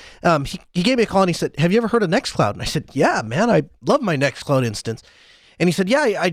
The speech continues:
I just got done setting it up at home and it's really great. And I'm, I'm doing all these really cool things with it." And, uh, talked to me about co-, some of the issues that he ran into. And I said, "Just something to be concerned or just to take note of.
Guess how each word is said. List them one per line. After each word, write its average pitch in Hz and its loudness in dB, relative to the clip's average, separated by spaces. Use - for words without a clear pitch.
I 175 0
just 214 -4
got 226 0
done 202 0
setting 202 -2
it 190 4
up 180 0
at 135 -4
home 254 4
and 165 0
it's - -10
really 180 -2
great. 240 0
And - -10
I'm, 156 -2
I'm 131 -4
doing 185 4
all 180 4
these 147 2
really 165 2
cool - -2
things 233 0
with 226 -2
it." 226 2
And, 180 4
uh, 151 2
talked 254 0
to 254 -2
me 190 0
about 165 2
co-, - -6
some 185 0
of 170 0
the 143 4
issues 208 0
that 156 2
he 143 0
ran 139 2
into. 135 0
And 143 2
I 131 2
said, 131 -2
"Just 185 0
something 240 -2
to 175 -4
be 175 2
concerned 151 -2
or 147 4
just 135 -2
to 160 -2
take 139 0
note 190 2
of. 95 -4